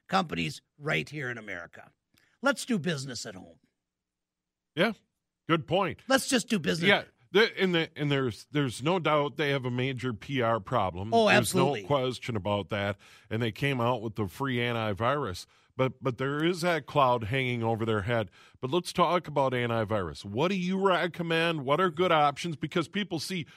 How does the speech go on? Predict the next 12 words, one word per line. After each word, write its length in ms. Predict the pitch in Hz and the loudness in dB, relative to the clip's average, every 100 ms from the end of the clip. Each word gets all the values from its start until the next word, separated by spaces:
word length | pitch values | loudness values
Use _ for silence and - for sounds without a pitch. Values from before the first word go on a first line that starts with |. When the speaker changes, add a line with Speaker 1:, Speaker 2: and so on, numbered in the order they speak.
| - _ | -20 _
Speaker 2:
free, 420 | 185 247 208 160 | -4 -2 -2 0
"Oh, 460 | 135 170 220 160 | 2 2 4 2
let, 300 | 135 151 175 | 2 0 0
let's 200 | 156 160 | -4 -4
jump 340 | - 165 160 147 | -2 -2 0 0
in. 240 | 196 196 | 0 0
Let's 180 | 147 143 | -2 -4
go 220 | - 160 | 0 2
this 360 | 143 160 190 - | 2 0 0 0
route. 220 | 165 143 | 2 2
It's 160 | 127 - | -2 -8
free." 480 | - 170 175 180 | -2 0 0 -2